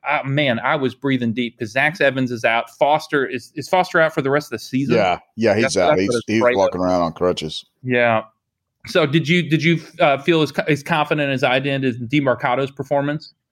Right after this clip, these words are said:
Speaker 2: Yeah, I thought he played great. I mean, like you said, he didn't have a ton of rushing yards. He had that seventeen-yard touchdown called back.
Speaker 1: Yeah.
Speaker 2: Um, one of the
Speaker 1: Oh, we're gonna get to
Speaker 2: sixteen hundred,
Speaker 1: that.
Speaker 2: sixteen hundred calls the refs made that day. But, um,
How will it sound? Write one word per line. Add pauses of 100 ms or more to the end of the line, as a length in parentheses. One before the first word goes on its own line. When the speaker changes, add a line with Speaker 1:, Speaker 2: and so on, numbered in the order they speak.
(140)
Speaker 2:
Yeah,
I
thought
he
played
great.
I
mean,
like
you
said,
he
didn't
have
a
ton
of
rushing
yards. (380)
He
had
that
seventeen-yard
touchdown
called
back. (400)
Speaker 1:
Yeah.
Speaker 2:
Um, (100)
one
of
the (760)
Speaker 1:
Oh,
we're
gonna
get
to
Speaker 2:
sixteen
hundred,
Speaker 1:
that.
Speaker 2:
sixteen
hundred
calls
the
refs
made
that
day.
But, (500)
um,